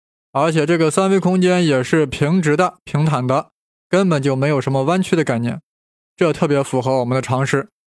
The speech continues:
也是牛顿的想法。平直的三维空间啊，就称之为欧几里得空间。欧几里得空间，大家千万不要觉得有啥陌生的啊。我们在中学学的平面几何呀、立体几何呀，都是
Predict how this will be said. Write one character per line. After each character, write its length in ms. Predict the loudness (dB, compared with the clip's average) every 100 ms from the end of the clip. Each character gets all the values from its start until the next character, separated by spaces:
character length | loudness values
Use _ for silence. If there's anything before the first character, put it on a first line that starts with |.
| _
也 180 | -4 -2
是 180 | 0 0
牛 160 | 0
顿 140 | 0 0
的 80 |
想 180 | 0 -2
法。 220 | -2 -4 _ _ _ _ _ _
平 220 | -2 0
直 100 | 2
的 140 | 2 2
三 180 | 2 2
维 140 | 2
空 180 | 2 2
间 140 | 2
啊， 360 | 2 0 0 -4
就 360 | -2 0 0
称 260 | 0 -2 0
之 140 | 0
为 180 | 2 0
欧 300 | 0 2 0
几 240 | 0 -2 0
里 120 | 0
得 160 | 0 -2
空 180 | -2 0
间。 220 | -2 -4 _ _ _ _ _ _ -4
欧 240 | -2 -2
几 200 | -2 -2
里 160 | 0 -2
得 160 | -2
空 180 | -2 -2
间， 220 | -2 -6 -10 _ _ _ -4
大 80 |
家 140 | -2 -2
千 180 | -2 -2
万 140 | 0
不 80 | 0
要 160 | 0
觉 80 | 0
得 60 | 0
有 100 | 0
啥 160 | 0
陌 140 | 0 0
生 160 | 0
的 100 | 0
啊。 220 | 0 0 -4 _ _ -6
我 160 | -4
们 100 | 0
在 100 | 0
中 200 | 0 2
学 120 | 2 2
学 200 | 0 0
的 60 |
平 180 | 0 0
面 180 | 0 0
几 160 | 0
何 160 | 0 0
呀、 340 | 2 2 0
立 160 | 0 0
体 140 | 0
几 180 | 0 0
何 160 | 0 0
呀， 260 | 2 0 0
都 280 | 0 0
是 200 | 0 0